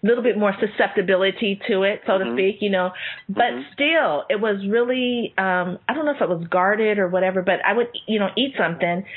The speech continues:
Speaker 1: But then instead of having the, you know, wanting to just indulge in the whole pie or cake, I didn't want it. I mean, I was satisfied with the little bit that I had, and that was it. And before, that would have never happened. And so I think it's just, you know, and I've continued this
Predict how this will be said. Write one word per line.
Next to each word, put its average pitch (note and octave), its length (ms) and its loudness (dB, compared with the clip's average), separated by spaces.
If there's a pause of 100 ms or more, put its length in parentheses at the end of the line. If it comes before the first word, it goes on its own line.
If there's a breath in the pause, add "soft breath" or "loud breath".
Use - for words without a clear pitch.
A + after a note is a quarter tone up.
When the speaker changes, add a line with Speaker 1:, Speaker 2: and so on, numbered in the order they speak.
(140 loud breath)
Speaker 1:
But B3 140 0
then B3 340 2 (360)
instead G#3 320 2
of G#3+ 80 0
having G#3 320 0
the, E3+ 300 2
you G3+ 100 0
know, F#3 120 4
wanting F3 400 0 (180)
to F3+ 80 -2
just E3 240 -4 (340)
indulge F#3 440 2
in F3+ 80 0
the E3+ 80 2
whole E3+ 220 2
pie E3+ 260 2
or D3 120 0
cake, A#3+ 400 -2 (280 loud breath)
I A#3+ 80 0
didn't A3+ 260 0
want A3+ 260 0
it. F2 160 -4 (120)
I G3 60 2
mean, G3+ 180 2
I F#3+ 60 2
was G3 180 -2
satisfied A3+ 520 0
with F3 100 -2
the F3+ 100 0
little G#3+ 240 0
bit A3 260 -2
that F#3 140 2
I F#3 140 2
had, G#3+ 360 2
and F#3+ 160 0
that D3+ 140 0
was F#3 160 0
it. A#3 220 2
And F#3+ 80 0
before, F#3+ 600 2
that G#3 160 2
would F#3+ 100 2
have F#3 100 0
never E3 240 0
happened. F3+ 520 0 (240 loud breath)
And G3+ 200 0
so G#3+ 200 4
I A3 240 2
think F4+ 280 -2
it's A#3 180 -2
just, A3 180 -4 (160)
you B3+ 120 0
know, A#3 120 4
and G#3 80 2
I've G3 160 0
continued C4 460 -2
this G#3 180 0